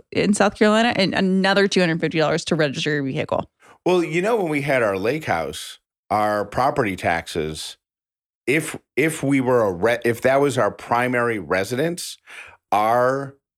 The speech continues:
Speaker 2: annual property tax would have been about fifteen percent of what we were paying.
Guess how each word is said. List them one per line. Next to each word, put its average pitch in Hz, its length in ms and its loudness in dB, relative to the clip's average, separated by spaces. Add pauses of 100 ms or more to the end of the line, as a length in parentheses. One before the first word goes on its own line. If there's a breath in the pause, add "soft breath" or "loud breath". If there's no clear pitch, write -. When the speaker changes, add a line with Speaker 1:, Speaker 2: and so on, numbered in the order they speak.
(180)
Speaker 2:
annual 117 380 0
property 110 460 -2
tax 123 440 -2
would 98 240 -2
have 92 160 -4
been 95 180 0
about 90 260 -2
fifteen - 580 -4
percent 90 360 -6
of 80 100 -10
what 85 160 -4
we 82 80 -4
were 67 100 -6
paying. 65 360 -10